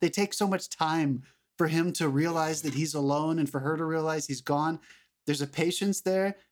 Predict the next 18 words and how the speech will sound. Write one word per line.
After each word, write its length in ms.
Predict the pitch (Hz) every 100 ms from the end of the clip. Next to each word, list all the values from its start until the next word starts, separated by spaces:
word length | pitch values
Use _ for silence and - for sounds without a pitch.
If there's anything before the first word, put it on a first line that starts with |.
| _ - 180
I, 40 |
once 260 | 175 180 202
again, 400 | 214 240 202 180 _ _ _ _ _ _ _
I 80 | 160
don't 120 | 175 214
know. 240 | 226 208
The, 240 | 156 156 - _
I, 160 | - 165 170
of 120 | 156
course, 200 | 190 160
I 120 | 160
don't 120 | 202
mind 200 | 147 143
this 140 | 143 135
at 60 |
all. 300 | 143 170 147 - _ _ _
I 180 | 156 196
really 580 | 196 165 165 156 147 147